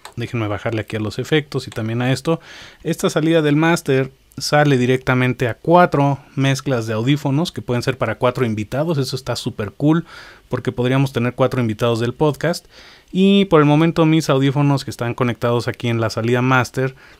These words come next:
les puedo subir o bajar. Obviamente ustedes aquí no se enteran de nada porque eso es únicamente lo que yo estoy escuchando en mis audífonos. Sin embargo, tengo estas otras tres mezclas que son la mezcla A, B y C.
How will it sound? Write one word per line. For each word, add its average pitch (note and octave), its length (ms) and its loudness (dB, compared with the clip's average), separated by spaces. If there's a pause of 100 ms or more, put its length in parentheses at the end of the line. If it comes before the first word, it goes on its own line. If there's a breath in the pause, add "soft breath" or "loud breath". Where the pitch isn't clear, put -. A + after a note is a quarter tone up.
(120)
les A#2 160 -4
puedo A#2+ 220 0
subir A2 240 -2
o A2+ 60 -2
bajar. A2 300 -2
Obviamente D3+ 380 0
ustedes C#3 300 -2
aquí A#2+ 160 -6
no B2 120 0
se B2 120 -6
enteran A#2 340 -4
de A#2 80 -2
nada C3 320 0
porque B2+ 520 -4
eso B2 200 -2
es A#2+ 100 -4
únicamente B2 480 -2
lo A2+ 80 -4
que A2+ 100 -8
yo A2+ 40 -4
estoy A#2 160 -6
escuchando A#2 400 -6
en A2+ 80 -2
mis A2 180 -6
audífonos. C3+ 540 -2 (720)
Sin G3+ 240 -4
embargo, D#3 520 0 (440 loud breath)
tengo C3+ 440 2
estas C3+ 340 -4
otras B2+ 320 -2
tres A#2+ 200 0
mezclas A2 400 -4
que - 80 -14
son B2 300 -2
la A#2 80 -2
mezcla A#2+ 400 -2
A, C3 200 0
B B2 140 -2
y A2+ 100 -4
C. F#3 300 -2